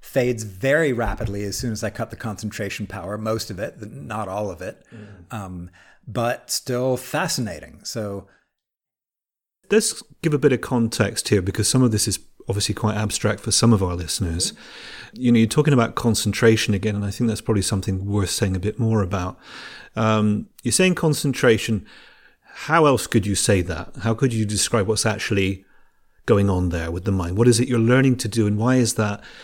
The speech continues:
Speaker 2: then a basis for other things that can happen?
Speaker 1: Yeah, that's a great question. So the word concentration in the ordinary sense just means the ability to put your attention on something and sort of keep it there, or the ability to tune attention stably in very specific ways,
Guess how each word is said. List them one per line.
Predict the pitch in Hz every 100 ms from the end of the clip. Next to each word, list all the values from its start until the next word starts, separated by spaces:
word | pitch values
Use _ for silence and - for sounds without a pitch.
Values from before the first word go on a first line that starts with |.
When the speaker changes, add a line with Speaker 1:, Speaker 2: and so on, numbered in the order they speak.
| - -
Speaker 2:
then | 110
a | 98
basis | 90 - 104 98 - 101 -
for | - 101
other | 101 98
things | - 101 92 -
that | 107
can | - 90
happen? | 90 82 95 95 - _ _
Speaker 1:
Yeah, | 123 110
that's | 123 -
a |
great | 127 139 135
question. | - 127 - 98
So | 101 135 127 135
the | 127
word | 175 196
concentration | 190 185 170 160 - 131 123 127 120 -
in | 135
the | 123
ordinary | - 143 135 127 107
sense | 104 - 98 92
just | - 120 -
means | 117 110
the | - 117
ability | 101 117 110 110 107
to | 101 -
put | - 127
your | 113
attention | 104 127 117 - 107
on | 98
something | 90 113 98 107 98 98
and | 104 98 92
sort | 90 113 98
of | 92 -
keep | - 156 101
it | -
there, | 71 - - _ _ _ _ - - _ _ _
or | - 123
the | 107 120
ability | 113 123 120 117 113
to | 123
tune | - - 165 156 160 156 151 165
attention | - - 135 127 123
stably | 113 - - 139 135 120 113
in | 110
very | 113 113
specific | 104 - 110 - 120 110
ways, | 104 92 76 - -